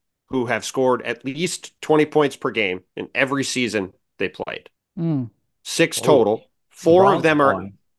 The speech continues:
Speaker 1: four of them are active. Who are the six guys? LeBron is one of the six guys.
Speaker 3: Luka's another.
Speaker 1: Luka, oh, one qualifier,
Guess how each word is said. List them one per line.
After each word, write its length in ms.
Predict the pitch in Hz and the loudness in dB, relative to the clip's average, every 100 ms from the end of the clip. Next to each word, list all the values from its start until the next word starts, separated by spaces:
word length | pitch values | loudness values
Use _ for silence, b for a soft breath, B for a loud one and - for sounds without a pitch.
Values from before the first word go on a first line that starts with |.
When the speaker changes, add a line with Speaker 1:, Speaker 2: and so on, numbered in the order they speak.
| _ _ | _ _
Speaker 1:
four 240 | 160 185 190 | 2 4 4
of 60 | |
them 180 | 156 160 | 2 0
are 140 | 147 127 | -2 -2
active. 500 | 123 - - - _ _ _ | -2 -4 -12 -20 _ _ _
Who 160 | 147 147 | -2 0
are 60 | |
the 80 | 135 | -2
six 300 | - 127 - | -4 -8 -6
guys? 340 | 110 71 117 | -6 -6 -10
LeBron 380 | - 95 127 135 | -14 -2 2 2
is 120 | 143 | 0
one 200 | 113 123 | 0 -2
of 180 | 127 113 | -2 -4
the 80 | 107 | -12
six 260 | - 98 - | -12 -12 -12
guys. 180 | - - | -14 -4
Speaker 3:
Luka's 380 | 117 135 131 110 | -2 -2 -4 -6
another. 520 | 113 92 87 90 107 _ _ _ _ _ _ _ _ | -4 -4 -4 -8 -12 _ _ _ _ _ _ _ _
Speaker 1:
Luka, 400 | 135 160 165 156 | 0 2 2 2
oh, 320 | 160 156 - _ | 4 4 2 _
one 240 | - 180 196 | -6 -2 0
qualifier, 640 | 185 180 160 147 143 139 | 4 4 4 2 2 -2